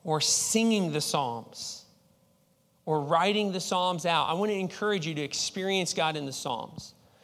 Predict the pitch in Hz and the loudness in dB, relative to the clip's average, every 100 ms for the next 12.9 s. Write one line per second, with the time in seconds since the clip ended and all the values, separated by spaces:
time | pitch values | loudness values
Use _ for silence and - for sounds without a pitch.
0 | - - - - 180 196 - 175 160 208 | -20 -20 -10 -4 0 0 0 0 4 4
1 | 233 190 160 143 135 131 147 151 208 247 | 4 0 -4 -4 -4 -2 -4 -2 0 0
2 | 240 226 202 156 147 139 180 214 214 180 | -2 -2 -2 -2 -2 -2 -2 0 -2 -2
3 | 175 151 147 175 185 - - _ _ _ | -2 -2 -2 -4 -6 -14 -20 _ _ _
4 | _ _ - 165 185 220 220 202 143 123 | _ _ 2 2 2 -2 0 2 2 2
5 | 156 - - - - _ _ - 175 180 | -2 -8 -14 -16 -18 _ _ -6 -4 0
6 | 185 240 - 214 - 180 170 202 196 151 | 2 2 2 -2 -2 -2 -2 -2 -2 -2
7 | 107 117 131 - - - _ _ _ 147 | -2 -4 -8 -16 -20 -20 _ _ _ -4
8 | 139 160 143 139 131 123 135 110 110 139 | -2 -4 -4 -4 -6 -6 -4 -4 -6 -8
9 | 151 160 160 185 196 214 202 - - - | -2 -2 0 0 2 0 0 -6 -18 -8
10 | 170 196 190 175 - 190 175 180 156 165 | 0 2 2 0 0 0 0 -2 0 2
11 | 165 165 147 - - - - - _ - | 4 2 0 -10 -18 -20 -20 -20 _ 2
12 | 190 196 196 147 107 - - - | 2 2 0 0 -4 -6 -6 -8